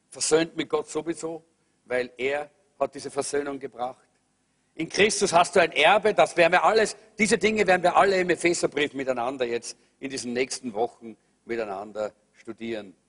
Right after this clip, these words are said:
In Christus hast du Hoffnung und in Christus hast du den Heiligen Geist, das ist auch wichtig, den brauchen wir. Jetzt möchte ich einfach in die heutige, das heutige Thema hineingehen, äh,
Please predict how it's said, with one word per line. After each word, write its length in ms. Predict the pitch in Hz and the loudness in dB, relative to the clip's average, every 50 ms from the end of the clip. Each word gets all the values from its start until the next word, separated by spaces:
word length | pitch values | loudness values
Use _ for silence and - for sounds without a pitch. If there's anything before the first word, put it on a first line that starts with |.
| _ _ | _ _
In 120 | 113 113 | -20 -16
Christus 440 | - - 156 165 - - 156 135 - | -6 -6 -4 -4 -4 -8 -8 0 2
hast 280 | 131 135 131 - - - | 2 2 2 0 -6 -6
du 180 | 135 127 117 - _ _ _ _ _ _ _ _ _ _ _ _ - | -6 -6 -6 -10 _ _ _ _ _ _ _ _ _ _ _ _ -2
Hoffnung 540 | 131 135 - - 123 120 117 110 104 90 - _ _ _ _ _ _ _ _ _ _ _ | -2 -2 -2 -4 -4 -4 -4 -4 -6 -10 -16 _ _ _ _ _ _ _ _ _ _ _
und 180 | - 113 113 107 | -10 -10 -8 -8
in 120 | 107 104 | -10 -14
Christus 680 | - _ 120 131 131 - - - 123 117 - - - - _ _ _ _ _ | -12 _ -8 -6 -6 -6 -6 -6 -8 -6 -6 -8 -10 -10 _ _ _ _ _
hast 240 | 95 101 - - | -6 -6 -6 -8
du 40 | 107 | -12
den 200 | 95 101 95 - - | -14 -14 -16 -12 -4
Heiligen 400 | 98 107 110 107 101 95 98 _ | -2 -2 -2 -2 -6 -12 -16 _
Geist, 420 | - 95 98 101 92 - - - | -10 -8 -8 -6 -6 -8 -10 -10
das 140 | - 90 - | -10 -14 -8
ist 40 | 90 | -6
auch 220 | 87 90 - _ | -6 -8 -8 _
wichtig, 340 | 95 95 _ _ _ 90 _ _ _ _ _ _ _ _ _ | -20 -20 _ _ _ -20 _ _ _ _ _ _ _ _ _
den 120 | - 104 95 | -16 -16 -16
brauchen 460 | - - 95 92 - - _ 87 76 | -6 -4 -4 -4 -6 -10 _ -20 _
wir. 140 | 78 76 _ _ _ _ _ _ _ | -20 -20 _ _ _ _ _ _ _
Jetzt 160 | - 139 127 151 | -8 -6 -2 2
möchte 220 | 180 190 185 185 | 0 2 2 4
ich 100 | 160 160 | 4 4
einfach 180 | 165 180 175 160 | 4 4 2 -2
in 120 | 170 156 | -2 0
die 120 | 139 147 | 0 2
heutige, 520 | 131 135 156 165 - 165 147 139 151 135 - - _ _ _ _ | 4 4 2 2 0 -2 0 2 2 2 0 -4 _ _ _ _
das 160 | - - 151 | -4 0 0
heutige 300 | 165 165 - 160 - - | 0 0 0 -6 -6 -2
Thema 300 | - 165 185 214 196 165 | 0 0 0 0 -2 -2
hineingehen, 680 | 156 151 135 127 143 185 185 151 143 147 165 196 190 - _ _ _ _ _ _ _ _ _ _ | -2 0 0 0 0 0 0 0 2 2 2 -2 -4 -10 _ _ _ _ _ _ _ _ _ _
äh, 400 | - 131 143 143 139 135 135 139 | 0 2 4 6 6 6 6 4